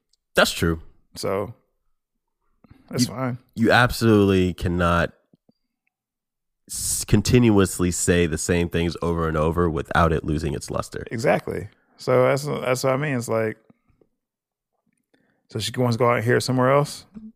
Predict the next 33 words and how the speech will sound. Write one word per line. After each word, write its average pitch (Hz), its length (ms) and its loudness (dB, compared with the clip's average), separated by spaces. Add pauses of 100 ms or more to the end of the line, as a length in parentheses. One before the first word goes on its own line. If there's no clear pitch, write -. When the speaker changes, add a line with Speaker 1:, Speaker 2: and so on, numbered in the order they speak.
(240)
Speaker 2:
to - 80 -10
make 117 100 -4
sure 123 140 -2
that 117 160 0
it's 117 180 -2
not, 117 320 -2 (800)
like, - 120 -10
scripted. 156 540 -2 (720)
Okay. 190 260 -2 (1300)
Speaker 1:
Fair 131 160 4
enough. 143 320 -2 (760)
So 165 120 4
lay 214 160 8
off 160 180 8
Ayesha 113 300 6
Curry, 87 340 2
all 82 160 0
right? 170 240 2 (260)
All 170 120 4
she 185 180 0
does 131 360 6
is 92 140 0
raise 110 200 4
her 117 80 0
kids 107 420 6
and 82 160 -2
love 92 160 4
her 90 120 2
husband 85 420 0
and 78 200 -4
make 80 260 -4
delicious 78 320 -6
food. - 300 -12